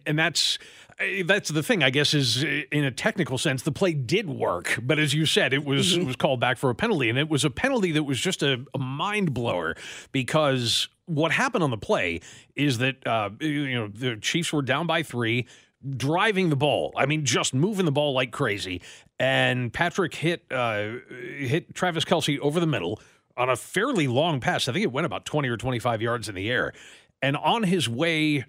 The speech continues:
Speaker 1: toward the end zone, he was gonna get tackled, but he, instead he turned around,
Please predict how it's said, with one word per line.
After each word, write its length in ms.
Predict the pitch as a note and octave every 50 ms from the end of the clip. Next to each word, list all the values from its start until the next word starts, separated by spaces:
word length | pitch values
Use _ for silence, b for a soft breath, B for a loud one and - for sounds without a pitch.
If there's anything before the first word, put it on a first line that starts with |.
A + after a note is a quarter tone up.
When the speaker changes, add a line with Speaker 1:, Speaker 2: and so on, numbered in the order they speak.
| -
Speaker 1:
toward 440 | - - - D#3 F3 G#3 G3 F3+ D3
the 160 | C3+ C3 C3+
end 180 | D3+ E3 D#3 C3
zone, 260 | G#2+ A2 F#2 E2 E2+
he 160 | E2+ F#2 F#3+
was 240 | G#3 F#3 F#3 D3 A#2+
gonna 320 | A2+ F#2+ - F#3+ F#3 G3+ F3
get 240 | C#3+ D#3+ D#3+ -
tackled, 480 | - - E3 F#3 G3 - A#2+ G2+ G2+ G2+
but 140 | - B2 B2
he, 120 | D3 D#3+
instead 380 | D#3 D3+ - - - F#3+ G3+ D3
he 140 | C3 E3 C#3+
turned 340 | - - - G3+ F#3+ E3+
around, 480 | D3 C3 C3+ - F3 C#3 A2+ A2 B2+